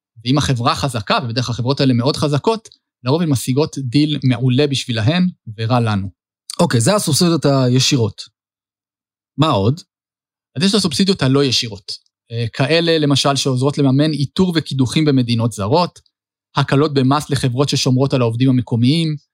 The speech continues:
Speaker 1: כסף למחקר ופיתוח, וכמובן יש עוד סובסידיות שמושתות, ש-, בעצם המדינה, אה, מספקת לנו, הצרכנים, אנרגיה יותר זולה, אבל הם לא פוגעים ברווחיות של חברות הנפט כשהם עושים את זה.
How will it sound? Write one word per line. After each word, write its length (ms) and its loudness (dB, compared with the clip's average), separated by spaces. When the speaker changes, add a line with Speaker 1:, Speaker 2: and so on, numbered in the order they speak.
Speaker 1:
כסף 320 0
למחקר 420 0
ופיתוח, 760 -2
וכמובן 460 2
יש 120 -2
עוד 240 0
סובסידיות 600 -6
שמושתות, 640 -2
ש-, 160 -6
בעצם 340 0
המדינה, 560 2
אה, 60 0
מספקת 580 -2
לנו, 240 0
הצרכנים, 580 0
אנרגיה 380 2
יותר 320 -2
זולה, 280 0
אבל 360 0
הם 160 4
לא 140 2
פוגעים 320 0
ברווחיות 560 -2
של 140 -6
חברות 360 -2
הנפט 320 0
כשהם 220 -2
עושים 260 -2
את 60 -8
זה. 80 -20